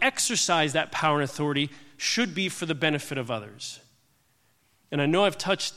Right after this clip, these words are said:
I've, I've, I've, um, walked on toes today, but, uh, when you pursue the American dream at the expense of other people, you're not walking in the light of Christ. When you exercise your rights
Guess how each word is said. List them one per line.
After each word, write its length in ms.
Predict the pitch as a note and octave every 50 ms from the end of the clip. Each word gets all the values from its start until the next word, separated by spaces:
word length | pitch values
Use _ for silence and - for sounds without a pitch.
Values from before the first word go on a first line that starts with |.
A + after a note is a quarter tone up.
| - -
I've, 280 | C#3+ C#3 C3+ B2 - - -
I've, 160 | C3+ B2+ - _ _ _ _ _ _ _ _ _ _ _ - -
I've, 260 | C#3 C3+ B2+ A#2 B2+
um, 280 | A#2+ A#2 A#2+ C3+ B2+ - _ _ _ - - -
walked 260 | D3 E3 F3 E3+ -
on 160 | G3 F3 E3 -
toes 380 | - E3 E3 E3 E3 D#3 -
today, 440 | - - D#3+ D#3 D3+ D3+ D#3 D#3 D3 - - - - - - _ _ _ -
but, 280 | C3+ C#3+ C#3 C#3 -
uh, 120 | D3 C3+ C3+
when 220 | C3+ D3 D3 D#3+
you 100 | F#3+ A#3
pursue 600 | - - - A3 F3+ - - - - F3+ F#3 F#3+
the 200 | E3+ F3 F#3 F3+
American 600 | - D#3 D3+ D3 D3+ E3 F3 E3+ - - E3+ D#3
dream 520 | C3 A2+ C3 C#3 D3 D3+ E3 F#3+ G3+ G3 - - _ _ _ _ _ _ _ _ _ _ - -
at 160 | D#3+ D#3 -
the 80 | E3
expense 520 | C#3+ - - - - F3 E3 E3+ D#3+ - -
of 80 | D3+ -
other 220 | C#3 D#3+ D3+ D#3+
people, 540 | C#3 - - E3+ E3 - - G#3 G#3 G#3 - - - _ -
you're 100 | D#3+ D3+
not 360 | C#3+ C#3 D3 D#3 D3+ - D#3
walking 540 | C3+ D3+ D3 D3 C#3+ - - C#3 B2+ B2 B2+
in 100 | - C#3
the 100 | C3 A#2+
light 160 | A#2+ A#2+ A2+
of 100 | G#2 -
Christ. 520 | - C3+ A2+ F#2+ F#2+ - - - - - - _ _ _ _ _ _ _ - _ _ _ _ _ _ _ _ _ _ _ _ _ _ _ _ _ _ _ _ _ _ _ _ _ _ _ _ _ _ _ _ _ _ _ _ _ _ _ _ _ _ _ _ _ _ - - - - - _
When 160 | - E3+ G3
you 120 | A#3 A#3+ A3
exercise 840 | - F#3+ G3 G3 - - A#3 - - - G#3 G3+ G#3 G#3+ G#3 E3+ D3+
your 140 | E3 D#3+ D3+
rights 680 | C#3 B2+ C3 D3+ D3+ F3 G#3+ G#3+ - - - - - -